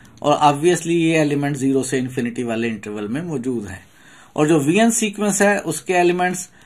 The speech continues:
वन बाय टू, वन बाय थ्री और so on, ये सारे एलिमेंट्स भी ज़ीरो to infinity वाले इंटरवल में मौजूद हैं।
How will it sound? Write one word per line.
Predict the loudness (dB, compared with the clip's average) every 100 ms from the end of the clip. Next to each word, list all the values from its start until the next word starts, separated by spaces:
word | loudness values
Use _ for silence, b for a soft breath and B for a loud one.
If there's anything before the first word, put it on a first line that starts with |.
| b b
वन | 0 4
बाय | 4 4
टू, | 2
वन | 2 0 0 0
बाय | 0 0
थ्री | -2 -4 -2 -4 -8 -14 -10
और | -8
so | -4 0 4
on, | 6 4 B B B B B
ये | 4
सारे | 6 8 8 4
एलिमेंट्स | 4 2 2 0 -2 -4
भी | -2 -4 B B 2
ज़ीरो | 2 4
to | 0 -2
infinity | 0 -2 -2 -2
वाले | -2 -2 -2 -4
इंटरवल | -6 -4 -4 -4
में | -2 -2 -4
मौजूद | -4 -4 -2 -4
हैं। | -6